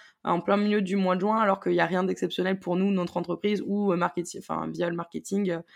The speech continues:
à ce moment-là, c'est, c'est toujours bien de le relier, je pense, à un instant de vie.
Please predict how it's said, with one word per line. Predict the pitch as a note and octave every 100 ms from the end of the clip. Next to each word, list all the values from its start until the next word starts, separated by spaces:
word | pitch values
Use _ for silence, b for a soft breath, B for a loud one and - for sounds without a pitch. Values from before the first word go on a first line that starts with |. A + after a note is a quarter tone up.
| B B B
à | F3+
ce | -
moment-là, | F#3+ F#3 G3 A3
c'est, | A3+ -
c'est | - F3+
toujours | E3+ F3
bien | F3+ G#3
de | A3
le | F#3
relier, | E3+ F#3+ G3 G#3
je | -
pense, | F#3+ F#3
à |
un | F3 E3 D#3+ D#3+
instant | E3 E3+ - F3
de |
vie. | D#3+ F3+ C4